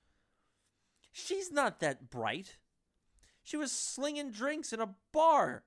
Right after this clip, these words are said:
four year, I don't know how long ago, but a couple of years ago. And now all of a sudden she's got bright ideas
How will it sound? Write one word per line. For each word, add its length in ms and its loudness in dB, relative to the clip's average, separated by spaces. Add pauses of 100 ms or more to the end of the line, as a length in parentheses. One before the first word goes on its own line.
(400)
four 220 4
year, 220 -6
I 80 2
don't 100 -4
know 160 -8
how 120 -2
long 220 -6
ago, 140 -8
but 140 -2
a 60 -2
couple 260 -2
of 100 -6
years 220 -4
ago. 520 -6 (1300)
And 140 -6
now 220 4
all 200 4
of 60 -2
a 60 -8
sudden 260 -4
she's 200 -12
got 220 -4
bright 280 0
ideas 720 -6